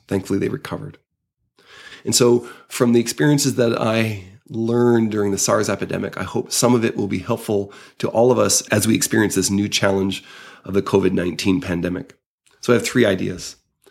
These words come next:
The first speaks to us as emergency physicians and as leaders in this fight against this pandemic. There's a selective pressure on emergency medicine that causes us to run forward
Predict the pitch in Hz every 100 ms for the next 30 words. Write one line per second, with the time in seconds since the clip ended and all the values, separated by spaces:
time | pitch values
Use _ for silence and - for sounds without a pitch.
0 | _ _ _ 120 151 160 - - 135 -
1 | 123 117 - - 104 101 101 107 110 104
2 | 95 95 98 - 98 98 - - _ _
3 | _ _ _ _ _ _ _ _ - 104
4 | 107 113 120 123 117 113 - 104 104 101
5 | 98 - 104 101 95 - - - - 110
6 | 113 107 98 95 - 92 - 98 90 95
7 | 85 - _ _ - 113 127 147 151 147
8 | - 147 147 139 120 110 107 - 101 98
9 | - 101 101 - - - - 107 - 117
10 | 120 123 117 - 101 95 - - 131 127
11 | 110 104 101